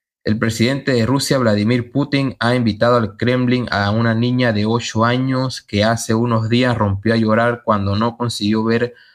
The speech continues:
al mandatario durante la visita que hizo a la ciudad de Derbent en Dagestán, sur de Rusia, informó ria Novosti.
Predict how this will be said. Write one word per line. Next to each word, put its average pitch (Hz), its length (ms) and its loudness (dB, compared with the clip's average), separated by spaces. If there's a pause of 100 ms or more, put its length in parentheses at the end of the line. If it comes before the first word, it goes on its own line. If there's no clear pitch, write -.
(140)
al 101 140 0
mandatario 101 720 0
durante 98 480 -2
la 95 120 0
visita 117 580 -4
que 101 80 -4
hizo 104 300 0
a - 20 0
la 101 140 2
ciudad 101 340 -2
de 110 380 -2 (340)
Derbent 117 540 -2
en 101 180 0
Dagestán, 92 720 -2
sur 110 340 -2
de 107 160 0
Rusia, 101 500 -6 (380)
informó 104 600 0
ria 110 240 0
Novosti. 98 640 -4